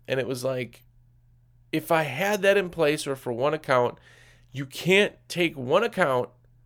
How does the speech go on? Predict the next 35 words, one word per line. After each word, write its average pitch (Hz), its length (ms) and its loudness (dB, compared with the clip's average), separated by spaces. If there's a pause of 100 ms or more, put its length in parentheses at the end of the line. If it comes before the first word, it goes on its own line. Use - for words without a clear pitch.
(360)
you 147 140 -2
win 196 220 4
it, 143 200 0 (120)
which 135 200 -8
means 143 240 -6
now 139 120 4
you 143 100 4
got, 139 220 6
what, 131 200 2
thirty 127 240 0
days 123 280 0
to 123 80 -12
get 120 160 -4
it 113 60 -8
done 120 220 0
or 107 80 -6
whatever. 104 520 -2 (1200)
I 143 60 -4
can't 185 320 0
do 160 240 0
all 165 200 12
of 170 80 8
that, 143 200 8
hire 156 260 4
people, 143 560 0 (300)
buy 160 180 6
the 170 80 -2
new 165 140 2
equipment 156 320 4
I - 20 4
don't 196 300 4
know 180 100 6
how 170 80 2
to 147 80 2
use, 131 580 -2